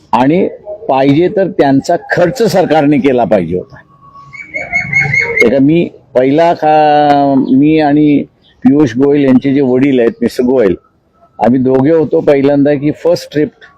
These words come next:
after नाईन्टी सिक्स, अं, याच्यानंतर, अं, नाईन्टी फोर, नाईन्टी फाईव्हला आम्ही असं जम्मू आणि काश्मीरला घेऊन गेलो होतो. पहिली पार्लमेंटरी कमिटी आम्ही गेलो आणि त्याच्यानंतर व्हेरियस कमिटीज गेल्या.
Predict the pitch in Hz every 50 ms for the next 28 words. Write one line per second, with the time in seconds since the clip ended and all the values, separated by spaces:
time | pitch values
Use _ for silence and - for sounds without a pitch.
0 | _ _ _ _ _ _ _ - 123 127 - - 147 139 147 147 135 135 120 135
1 | 131 - 135 - - - - - - 117 117 120 117 117 117 117 113 110 110 113
2 | 113 110 113 113 113 113 - - 139 131 131 127 120 107 127 113 107 110 - -
3 | - _ _ _ _ _ _ _ _ _ _ 120 110 110 113 113 117 117 120 123
4 | 123 117 131 110 - 131 131 123 123 120 120 107 123 117 - 127 127 120 117 110
5 | 104 110 120 - - - - 110 117 127 127 120 113 - - 120 127 123 120 110
6 | 113 113 107 113 117 113 110 - 101 - - - 113 104 104 104 95 95 92 92
7 | 90 87 87 82 85 87 - - - - _ _ _ _ - 139 139 143 147 -
8 | 139 131 127 123 120 120 117 104 113 98 - 104 101 98 85 101 101 95 92 92
9 | 90 82 82 80 78 90 - - - - - - - - - - 98 90 110 107
10 | 92 120 123 123 120 139 131 123 123 123 123 135 123 - 135 123 117 107 110 117
11 | 104 95 98 95 82 82 80